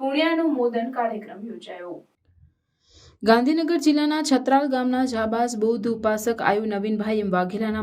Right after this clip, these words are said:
માતૃ મૂડીબેન એમ વાઘેલા તારીખ આઠ એક બે હજાર પચીસ ને બુધવારના રોજ કાલકૃત થવાથી તેમની શાંતિ વંદના પુણ્યાનુમોદન કાર્યક્રમ તારીખ બાર એક બે હજાર પચીસ ને રવિવારના રોજ સાંજે સાડા આઠ કલાકે તેમના નિવાસ સ્થાન ઇન્દિરાનગર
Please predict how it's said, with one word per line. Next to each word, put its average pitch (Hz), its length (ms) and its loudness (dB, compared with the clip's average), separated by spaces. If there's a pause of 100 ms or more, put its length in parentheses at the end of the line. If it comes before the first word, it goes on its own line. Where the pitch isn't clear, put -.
માતૃ 196 320 -2
મૂડીબેન 214 540 0
એમ 202 100 -4
વાઘેલા 190 480 0
તારીખ 185 320 -2
આઠ 226 300 -2
એક 196 120 -6
બે 196 140 2
હજાર 190 180 -4
પચીસ 190 380 -4
ને 180 160 0
બુધવારના 208 480 -2
રોજ 180 200 0 (500)
કાલકૃત 269 500 2
થવાથી 262 500 2
તેમની 226 300 0 (100)
શાંતિ 220 400 0
વંદના 226 480 -2
પુણ્યાનુમોદન 220 920 -2 (280)
કાર્યક્રમ 269 520 2
તારીખ 226 300 0
બાર 226 140 2
એક 233 180 -2
બે 190 160 2
હજાર 190 160 -2
પચીસ 240 340 2
ને 233 140 2
રવિવારના 190 480 -2
રોજ 220 160 -2
સાંજે 175 340 0
સાડા 196 240 0
આઠ 214 160 -4
કલાકે 233 400 0
તેમના 180 240 0
નિવાસ 220 340 -2
સ્થાન 220 300 2
ઇન્દિરાનગર 208 580 0